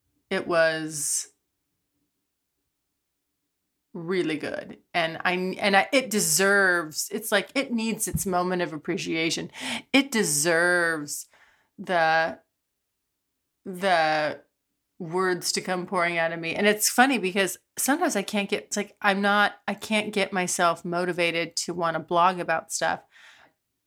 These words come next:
This time, oh yeah, fuck yeah, I do. Yes. And let's see. Now, again, he and I had planned to do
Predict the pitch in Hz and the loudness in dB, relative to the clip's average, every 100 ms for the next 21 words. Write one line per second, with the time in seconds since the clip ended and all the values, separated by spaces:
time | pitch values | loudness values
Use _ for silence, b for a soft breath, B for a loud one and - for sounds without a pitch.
0 | _ _ _ _ _ - 160 220 233 302 | _ _ _ _ _ -12 0 0 4 6
1 | 277 285 311 311 - _ _ _ _ - | 8 6 4 -2 -12 _ _ _ _ -2
2 | 190 156 - - _ _ - 165 - 165 | 0 -2 -4 -10 _ _ -6 -6 -4 -8
3 | - - - - - _ _ _ _ _ | -8 -10 -12 -14 -16 _ _ _ _ _
4 | - - - - - - _ _ _ _ | -14 -12 -10 -10 -10 -10 _ _ _ _
5 | _ B B B B B _ 202 190 190 | _ B B B B B _ -2 2 4
6 | 196 196 196 190 196 - - 175 180 - | 4 4 4 2 2 0 -4 2 2 2
7 | 214 247 240 185 175 - _ _ _ - | -2 4 6 4 -2 -10 _ _ _ -6
8 | 285 330 240 240 233 - 185 180 190 202 | -2 2 2 2 -2 -4 -2 -2 0 0